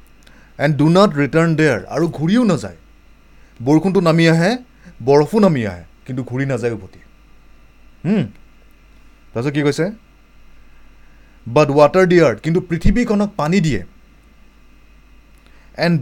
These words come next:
bring, and make it bring forth and bud", আৰু তাতে কি কৰে? পানী কিয় দিয়ে? যাতে উৎপাদন হয়, যাতে গছ গছনিবিলাক বাঢ়ে। হুম,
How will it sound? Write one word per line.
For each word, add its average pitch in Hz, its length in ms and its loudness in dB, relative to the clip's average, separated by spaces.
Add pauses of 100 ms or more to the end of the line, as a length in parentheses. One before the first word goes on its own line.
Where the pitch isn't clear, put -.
bring, 208 220 4 (600)
and 143 100 -2 (120)
make 226 120 2
it 170 160 -2 (100)
bring 170 180 2
forth 170 420 0
and 151 140 -4
bud", 123 200 0 (680)
আৰু 151 240 0
তাতে 180 320 -2 (840)
কি 165 120 -4
কৰে? 165 280 -2 (540)
পানী 156 200 -2
কিয় 190 180 2
দিয়ে? 175 180 2
যাতে 143 280 -2
উৎপাদন 185 460 -2
হয়, 107 200 -10 (1300)
যাতে 185 420 0 (380)
গছ 160 260 6
গছনিবিলাক 170 540 -2
বাঢ়ে। 123 280 -4 (680)
হুম, 160 280 -4